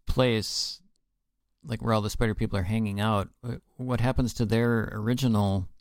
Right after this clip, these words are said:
universe? Like, are they just not there? Is crime going rampant there 'cause they're all hanging out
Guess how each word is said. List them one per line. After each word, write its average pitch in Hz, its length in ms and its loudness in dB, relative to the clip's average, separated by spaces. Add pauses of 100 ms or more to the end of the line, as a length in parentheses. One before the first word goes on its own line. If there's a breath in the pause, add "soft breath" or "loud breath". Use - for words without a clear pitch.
(220)
universe? 101 840 2
Like, 110 200 0
are 113 100 4
they 107 120 4
just 110 240 0 (540)
not 104 300 2
there? 113 360 2
Is 117 160 0
crime 110 340 0
going 110 220 2
rampant 107 420 -2
there 151 280 2
'cause 110 200 -4
they're 104 160 2
all 101 280 2
hanging 107 340 0
out 107 260 0